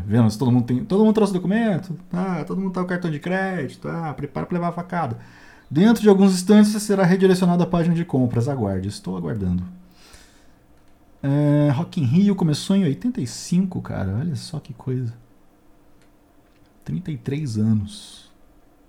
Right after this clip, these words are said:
Um ano mais velho que eu. Que maravilha. Ai, cara. Pelo jeito isso aqui vai demorar.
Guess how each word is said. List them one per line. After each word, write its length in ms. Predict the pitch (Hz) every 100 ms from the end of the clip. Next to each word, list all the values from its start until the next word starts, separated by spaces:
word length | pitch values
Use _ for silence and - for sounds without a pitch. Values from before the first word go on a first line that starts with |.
| _ _
Um 160 | 139 143
ano 80 | 160
mais 220 | 151 110
velho 180 | 123 139
que 220 | - -
eu. 180 | - 147 _ _ _ - _ _ _ _ _ _ _ _ _
Que 140 | - 120
maravilha. 560 | 117 92 98 80 78 - _ _ _ _ _ _ _ _ _ - _ _ _ _ _ _ _ _ _ _ _ _ - - _ _ _ -
Ai, 600 | 175 196 196 196 185 180 180
cara. 640 | - 120 117 117 117 117 117 - - _ _ - _ _ _ _ _ - - _ -
Pelo 180 | 139 117
jeito 200 | 120 -
isso 100 | -
aqui 120 | 127
vai 120 | 123
demorar. 520 | 131 151 107 104 107